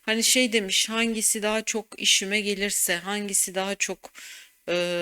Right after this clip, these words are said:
benim isteklerimi karşılarsa" gibi bir şey düşünmüş maalesef ki. Ve, e,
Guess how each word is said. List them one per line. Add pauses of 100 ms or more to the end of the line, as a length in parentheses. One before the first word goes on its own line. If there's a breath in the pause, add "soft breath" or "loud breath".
(160)
benim
isteklerimi
karşılarsa"
gibi
bir
şey
düşünmüş
maalesef
ki. (640 loud breath)
Ve,
e,